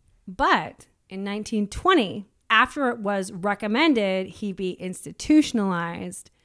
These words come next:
Marcel Patou was not. Instead,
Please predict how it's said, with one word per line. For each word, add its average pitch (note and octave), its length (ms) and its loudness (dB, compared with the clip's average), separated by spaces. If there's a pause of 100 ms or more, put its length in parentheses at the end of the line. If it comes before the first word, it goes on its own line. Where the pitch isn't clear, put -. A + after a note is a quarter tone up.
(340)
Marcel F#3+ 920 -2 (260)
Patou G3 680 -4 (320)
was D#3 200 -10
not. E3 580 -8 (600)
Instead, F#3+ 960 -2